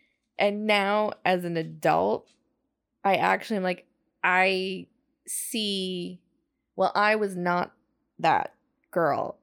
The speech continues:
I now understand that better and see where it is. And it's a little bit more like, "Oh, bless." <laughs>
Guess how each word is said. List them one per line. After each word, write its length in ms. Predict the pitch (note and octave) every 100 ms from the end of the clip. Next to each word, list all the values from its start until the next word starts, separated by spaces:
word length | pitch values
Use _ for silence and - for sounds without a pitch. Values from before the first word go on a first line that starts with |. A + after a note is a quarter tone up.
| -
I 180 | E3+ E3
now 320 | E3+ E3 D#3+ F3
understand 760 | E3 D3+ D3+ - E3+ D#3 D#3+
that 160 | D#3 E3+
better 240 | D#3+ D#3
and 160 | C3+ D3+
see 200 | D#3 D#3
where 240 | D3+ D3
it 60 | D3
is. 220 | D3+ D#3
And 80 | C#3
it's 160 | B2+
a 40 | E3+
little 260 | E3+ E3+
bit 200 | E3 E3
more 160 | D#3+ D#3
like, 280 | D3+ D#3+ - - _ -
"Oh, 140 | A3
bless." 680 | G3 - - E3 - - -
<laughs> 60 | -